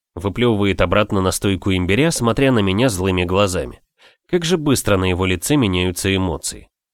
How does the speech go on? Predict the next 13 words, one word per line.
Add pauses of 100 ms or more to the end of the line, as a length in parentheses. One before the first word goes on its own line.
(140)
Ну
точно
псих. (680)
На
секунду
мне
снова
стало
страшно
оставаться
с
ним
наедине.